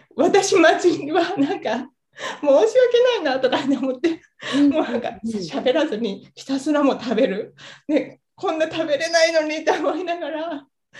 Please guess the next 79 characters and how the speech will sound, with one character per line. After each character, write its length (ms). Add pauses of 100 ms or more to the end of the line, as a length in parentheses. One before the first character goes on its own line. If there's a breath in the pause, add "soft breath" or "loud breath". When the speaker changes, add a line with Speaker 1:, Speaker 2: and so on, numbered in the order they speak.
(280 loud breath)
Speaker 1:
食 160
べ 100
る 140
み 80
た 220
い 40
な 140
こ 120
と 120
と 140
か 200
し 140
て 160
て、 680
ま 280
あ、 80
今 280
思 140
え 40
ば 100
別 220
に 180
ね、 220
自 160
分 140
の 80
ペ 100
ー 40
ス 40
で 120
食 120
べ 100
れ 60
ば 120
い 80
い 40
じ 60
ゃ 60
ん 40
と 60
か 80
っ 60
て 60
思 220
う 40
ん 20
だ 100
け 120
ど、 220
や 100
っ 20
ぱ 120
り 240 (880 loud breath)
足 220
並 160
み 60
揃 200
え 40
る 60
じ 80
ゃ 40
な 120
い 40
け 120
ど、 80
や 100
っ 40
ぱ 100
り 360 (360 loud breath)
合 140
わ 100
せ 100
な 140
き 80
ゃ 80
と 140
思 140
っ 180
て、 680